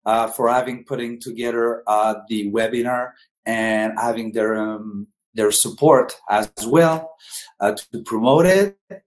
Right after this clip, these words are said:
Uh, it's always a pleasure for us to share information about, uh, our great, uh, program, uh, which is a fungus disease detection program, which include, uh, spore trapping as well.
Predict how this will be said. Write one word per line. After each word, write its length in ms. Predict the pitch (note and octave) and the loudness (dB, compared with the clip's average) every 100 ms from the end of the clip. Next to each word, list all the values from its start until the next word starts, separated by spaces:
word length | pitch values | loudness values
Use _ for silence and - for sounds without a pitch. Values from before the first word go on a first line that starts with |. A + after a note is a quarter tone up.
| - - - - | -20 -18 -20 -2
Uh, 360 | C#3 C#3 C3+ C#3+ | 4 6 4 2
it's 220 | D3+ - | 0 2
always 320 | A3+ A#3+ B3+ | 2 4 2
a 100 | F3 | 0
pleasure 580 | - - C3 C3+ B2 A#2+ A#2 | -2 -4 -2 -2 -2 -4 -4
for 180 | A#2+ G#2+ | -4 0
us 380 | G#2+ G#2 - - | 2 2 -2 -6
to 120 | - G#2+ | -6 -6
share 280 | - A2 | -4 -4
information 840 | G#2+ G#2 - G#2 G#2 G#2 - G2+ G#2 G#2 | -6 -8 -6 -4 -6 -8 -10 -8 -8 -6
about, 400 | F#2 G2 G2 - - | 0 0 0 -6 -8
uh, 200 | G2+ G2 F#2+ | -2 -2 0
our 220 | G#2+ G2 | 0 -2
great, 380 | - A2 G#2+ G#2 - | -2 0 0 -2 -6
uh, 140 | F#2+ F#2 | -4 -4
program, 640 | - A2+ A2 G#2+ G2 G2 G2+ _ - - - - | -2 0 0 -2 -4 -8 -16 _ -20 -20 -6 0
uh, 360 | G#2 G#2 G2+ G2+ - | 4 4 2 -2 -8
which 320 | G#2+ A#2 - | -2 0 0
is 200 | A#2 A2+ A#2 | -2 -2 -4
a 120 | A#2 | 0
fungus 440 | B2+ A#2+ A#2 A2 | 2 2 2 0
disease 480 | - G#2+ A2 G#2 G2 - | -2 -4 -4 -6 -8 -10
detection 680 | G#2 A2 G#2+ - G2+ G2 | -4 -2 -2 -4 -6 -10
program, 520 | - G#2+ G2+ G2+ F#2+ F2+ _ _ _ | -4 -2 -2 -4 -6 -10 _ _ _
which 340 | A2+ A2+ - - | -2 0 -2 -2
include, 600 | A#2 A#2 - C3 A2 G2 - - - | -2 -2 4 6 6 2 -8 -16 -4
uh, 100 | G2+ | -2
spore 300 | - - G2 | -2 -2 -4
trapping 440 | - G#2 G#2 G#2 | 0 0 0 -2
as 220 | G#2 G2+ G#2+ | -4 0 4
well. 360 | D3 D#3+ E3 | 6 4 0